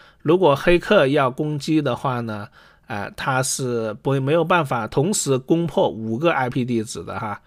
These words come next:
而且是动态分布的哈。所以呢，它就没有办法去黑这个网站了，非常难哈，几乎是不可能的哈。那我们再看看这五个 I，五个 I，呃，I P地址是在哪个国家哈？那我们看看下一页哈。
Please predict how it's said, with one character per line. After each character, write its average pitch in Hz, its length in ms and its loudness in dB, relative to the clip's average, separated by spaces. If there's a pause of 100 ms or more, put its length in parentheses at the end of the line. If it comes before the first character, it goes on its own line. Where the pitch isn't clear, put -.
(300)
而 120 120 0
且 131 120 2
是 135 120 -4
动 156 240 -2
态 143 160 -2
分 131 280 -2
布 135 200 -2
的 98 120 -6
哈。 101 260 -12 (380)
所 135 240 -4
以 127 120 0
呢， 113 260 -4
它 127 160 -6
就 127 180 0
没 113 140 -2
有 139 120 -2
办 143 200 -2
法 110 200 -8
去 120 140 -6
黑 135 300 2
这 131 100 -2
个 123 100 -2
网 104 200 -8
站 127 200 -4
了， 85 120 -12
非 147 160 0
常 135 180 -4
难 101 240 -10
哈， - 140 -10
几 - 180 -4
乎 139 160 0
是 135 100 -6
不 143 140 -4
可 127 140 -10
能 95 240 -12
的 113 80 -6
哈。 101 200 -12 (520)
那 165 120 4
我 156 60 4
们 175 100 0
再 190 60 6
看 185 180 6
看 170 140 2
这 170 160 4
五 131 160 -2
个 160 120 -4
I， 170 360 2
五 127 220 -2
个 185 80 2
I， 165 180 6
呃 127 280 2
，I 147 200 2
P 165 120 2
地 170 140 0
址 135 140 -4
是 - 100 -6
在 147 140 2
哪 110 140 -4
个 139 100 0
国 123 220 -2
家 135 240 2
哈？ - 260 -6 (360)
那 107 80 -10
我 - 20 -8
们 117 80 -10
看 135 120 -6
看 127 80 -4
下 147 240 2
一 107 100 -4
页 98 120 -6
哈。 104 300 -12